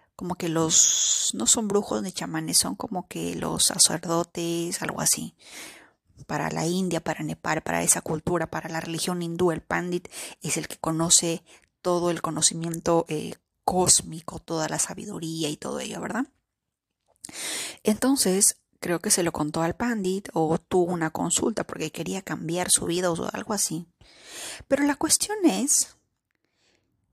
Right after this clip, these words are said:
que yo recuerdo que esta persona me comentaba y me decía,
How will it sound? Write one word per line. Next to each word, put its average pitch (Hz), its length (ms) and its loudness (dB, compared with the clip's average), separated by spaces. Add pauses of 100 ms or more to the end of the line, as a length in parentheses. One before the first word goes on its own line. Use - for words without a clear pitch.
(120)
que 190 160 -2
yo 226 180 8
recuerdo 247 720 0
que - 80 -6
esta - 180 2
persona - 380 0
me 196 160 0
comentaba 170 480 0
y - 20 -2
me 160 140 -4
decía, 180 480 0